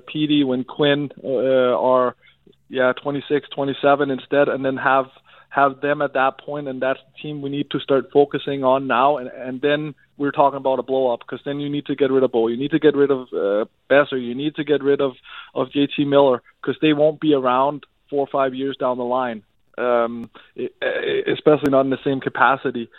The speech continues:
Um, but again, those, those are some very hard decisions. But again, what are the direction for the Vancouver Canucks? Is it getting in the playoff and then getting blown out by Colorado, or, or are we truly trying to win a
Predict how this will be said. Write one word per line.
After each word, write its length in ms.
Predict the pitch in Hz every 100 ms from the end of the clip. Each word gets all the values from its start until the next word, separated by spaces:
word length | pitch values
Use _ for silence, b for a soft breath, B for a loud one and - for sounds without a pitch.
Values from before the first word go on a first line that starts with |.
| B B
Um, 600 | - 117 117 120 113 - _ _ _
but 140 | 135 131
again, 300 | 131 135 127
those, 200 | 131 135
those 220 | 139 135 135
are 100 | 127
some 140 | 131 127
very 280 | 139 139
hard 240 | 127 131 135
decisions. 560 | 135 - 135 - 147 143
But 120 | 135 131
again, 280 | 131 131 - B B B _
what 380 | - 135 147 156 156
are 220 | 143 143
the 120 | 147 139
direction 640 | 131 127 135 - 151 120 -
for 100 | 139
the 100 | 135
Vancouver 500 | 131 135 135 139 139
Canucks? 440 | - 123 127 - - _ _ _
Is 160 | 147 139 151
it 120 | 147 _ _ _ _ _
getting 240 | - 165 175
in 100 | 165
the 80 | 160
playoff 480 | - 147 160 165 - 147
and 120 | 139
then 140 | 143 151
getting 200 | 151 143
blown 260 | 143 147
out 220 | 143 147
by 160 | - 139
Colorado, 640 | - 139 131 127 143 165 B B -
or, 160 | 151
or 360 | - 160 165 160
are 60 | 156
we 260 | 156 151 _ _ _ _ _ - -
truly 300 | 180 180 165
trying 380 | - 156 156 151
to 80 |
win 180 | 139
a 40 | 147